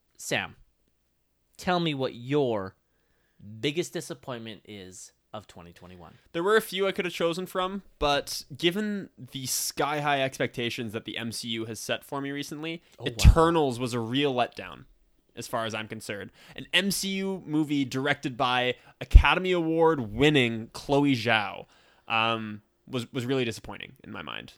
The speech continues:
Speaker 2: So that's my pick.
Speaker 1: <sighs> You know what's funny is that that actually should be my winner.
Speaker 2: Mm-hmm.
Speaker 1: Because if you recall, I predicted that to be my number one or my favorite film of the year.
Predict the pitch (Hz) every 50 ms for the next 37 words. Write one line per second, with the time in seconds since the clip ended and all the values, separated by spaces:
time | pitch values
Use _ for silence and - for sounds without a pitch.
0 | _ _ _ _ - - - 60 62 - _ - 120 120 - - 110 101 - 85
1 | - - _ _ _ _ _ _ _ _ _ _ _ _ _ _ _ _ - -
2 | - - - - - - - - 131 143 165 170 - - - - 135 139 135 117
3 | 110 104 101 98 110 107 101 98 98 98 - - - - - _ _ _ _ _
4 | - 123 147 - - - - 127 139 135 - - - 127 123 117 107 101 - -
5 | - - - 135 135 135 127 113 127 123 123 120 113 107 101 95 113 127 120 80
6 | - - _ - 120 101 117 107 - _ _ - 131 - 139 131 - - _ _
7 | - 160 165 - - 190 165 143 135 - - - - 156 147 131 110 98 98 101
8 | _ _ _ _ _ _ _ _ _ _ _ _ _ _ _ _ _ _ _ _
9 | _ _ _ _ _ _ _ _ _ _ _ _ _ - 143 156 151 - 160 135
10 | 127 139 135 - 135 131 120 113 - 101 98 95 117 120 131 123 110 104 101 101
11 | 101 104 110 110 104 104 98 92 92 95 98 98 95 95 - _ - 110 110 104
12 | 95 - - 110 104 92 - - - 107 95 90 87 92 90 - - -